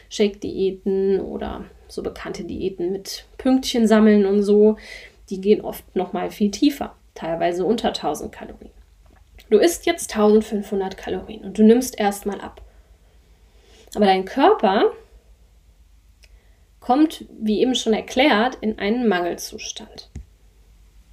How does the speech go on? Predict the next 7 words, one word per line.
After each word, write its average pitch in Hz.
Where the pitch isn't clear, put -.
Es -
werden 220
jetzt 254
nicht 220
mehr 214
genügend 220
Aminosäuren 196